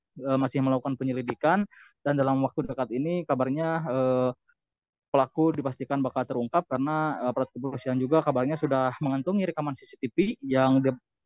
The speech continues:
yang menyorot ke lokasi kejadian itu. Saat malam itu juga, eh, ada beberapa saksi termasuk, eh, Linmas yang, eh, turut membersihkan ceceran darah itu. Hanya saja dia tidak mengetahui secara persis terkait aksi pembacokan tersebut. Dia hanya melakukan pembersihan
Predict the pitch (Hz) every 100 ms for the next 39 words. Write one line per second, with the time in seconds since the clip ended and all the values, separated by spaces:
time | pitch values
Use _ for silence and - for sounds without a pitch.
0 | _ - 131 135 135 131 147 185 - 143
1 | 135 131 - 127 127 127 156 160 131 -
2 | - - - - 139 143 135 131 131 131
3 | 127 135 165 180 131 135 131 131 127 123
4 | 120 _ _ - 147 175 170 143 202 131
5 | 123 120 - 170 175 - 135 123 135 -
6 | - 131 127 120 151 175 135 180 139 120
7 | 131 131 127 - _ _ - 131 127 -
8 | 196 175 143 - 131 131 127 123 117 123
9 | 123 120 110 - 123 196 - - - _
10 | 131 135 - 131 170 139 135 131 127 127
11 | 123 - 127 170 180 143 120 - - 170
12 | 196 131 117 120 - - - - 113 107
13 | 117 104 - 165 - 131 151 139 131 123
14 | 120 120 151 156 131 135 - 113 185